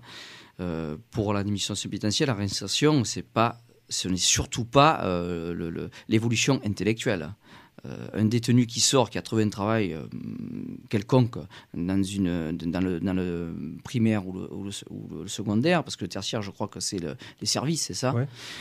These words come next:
Speaker 1: Donc, euh, là, la réinsertion, euh, elle, elle est portée, euh, elle est portée au nu, on,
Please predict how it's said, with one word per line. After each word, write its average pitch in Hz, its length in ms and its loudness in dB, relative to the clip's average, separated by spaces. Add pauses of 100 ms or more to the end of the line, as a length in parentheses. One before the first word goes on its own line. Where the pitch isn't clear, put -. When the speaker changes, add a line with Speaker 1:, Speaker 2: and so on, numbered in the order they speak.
(140)
Speaker 1:
Donc, 143 240 8 (600)
euh, 139 320 4
là, 190 320 12
la 156 80 10
réinsertion, 156 720 12
euh, 107 280 8
elle, 113 220 6
elle 120 120 8
est 127 60 8
portée, 127 440 8
euh, 107 120 6
elle 110 80 6
est 120 60 6
portée 117 320 4
au 117 100 10
nu, 214 280 12
on, 87 520 4